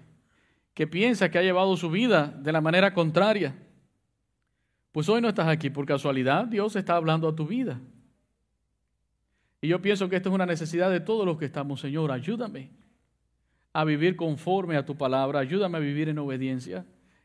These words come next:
Entiendo en esta tarde que la mejor adoración es obedecerte. Vamos a orar. Padre, en el nombre de Jesús, te damos gracias, Señor, y oramos sobre esta escritura. Entendemos que tú eres un Dios santo, grande,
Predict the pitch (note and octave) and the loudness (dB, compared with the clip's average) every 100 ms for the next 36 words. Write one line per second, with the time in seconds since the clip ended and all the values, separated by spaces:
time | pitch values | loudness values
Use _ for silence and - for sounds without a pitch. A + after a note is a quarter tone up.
0 | _ C#3 C#3 E3 E3 D#3 D#3 D#3 E3 D#3 | _ -6 -2 -2 -2 -2 -2 0 0 2
1 | C#3 C3 - - _ _ - C#3 C3+ B2 | -2 -4 -16 -20 _ _ -4 0 2 0
2 | A2+ C#3 G3 F#3+ F#3 E3+ A#3 A#3+ F#3+ - | 0 2 4 4 2 0 -2 -2 -4 -14
3 | - _ _ _ _ _ _ C#3 A#2+ C#3 | -20 _ _ _ _ _ _ -10 -8 -6
4 | A#2+ A2 G#2+ G#2+ - - - _ _ _ | -6 -6 -10 -16 -20 -20 -20 _ _ _
5 | _ - F#3+ F3+ D#3+ C#3+ C#3+ F3 F3+ E3+ | _ 0 2 2 2 2 4 4 4 4
6 | D3+ D#3 F3+ F3 D#3+ D#3 D#3 G#3+ G3+ - | 2 0 0 2 4 4 2 -4 -4 -8
7 | - - _ _ _ E3 F#3 G3 E3+ F#3+ | -20 -20 _ _ _ 4 6 6 4 6
8 | F3+ F3 D3+ D3+ C3+ D3 D3+ D#3+ G3 F3+ | 4 2 0 0 -2 2 2 2 2 -2
9 | F3+ D#3+ D#3+ E3 E3+ D#3 D#3 D3 G3+ A3 | 0 4 4 4 0 0 -2 -4 -6 -6
10 | D3+ D#3 - _ _ _ _ A#2 - E3 | -6 -10 -20 _ _ _ _ -20 -2 0
11 | D#3 D#3+ D3+ F#3+ F#3+ F#3 E3+ F3 F3+ E3 | 2 2 2 2 2 -2 0 0 0 -2
12 | D#3+ F3 D#3+ E3+ F3+ F#3 E3 E3+ D#3 D#3 | -2 0 0 2 2 0 -2 -2 0 2
13 | E3+ F#3 F#3 F#3 | 2 2 -2 -4